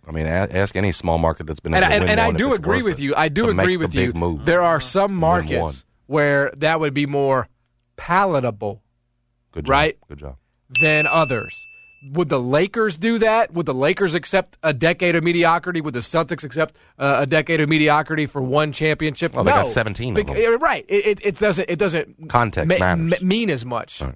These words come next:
Speaker 2: because they have so many of them. But would the Memphis freaking Grizzlies, would, would I, would I trade, would I trade ten to fifteen more years of being listless in the N B A for a title? You are damn right,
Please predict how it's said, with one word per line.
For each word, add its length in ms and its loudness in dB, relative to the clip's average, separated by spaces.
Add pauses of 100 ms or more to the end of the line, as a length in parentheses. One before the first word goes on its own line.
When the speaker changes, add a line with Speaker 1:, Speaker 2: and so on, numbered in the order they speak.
Speaker 2:
because 240 0
they 120 4
have 200 2
so 140 -2
many 240 2
of 100 -2
them. 240 -8 (420)
But 380 0
would 220 0
the 100 0
Memphis 560 0
freaking 380 -2
Grizzlies, 640 0 (240)
would, 260 -2
would 120 2
I, 100 0
would 160 0
I 160 4
trade, 640 -2 (340)
would 140 2
I 120 2
trade 440 -2
ten 500 0 (360)
to 160 0 (120)
fifteen 460 0
more 180 2
years 500 0 (220)
of 300 0 (500)
being 540 -2
listless 720 -2 (180)
in 140 4
the 160 4
N 60 0
B 140 2
A 160 2 (160)
for 160 0
a 120 0
title? 520 0 (120)
You 160 0
are 180 2 (160)
damn 400 0
right, 180 0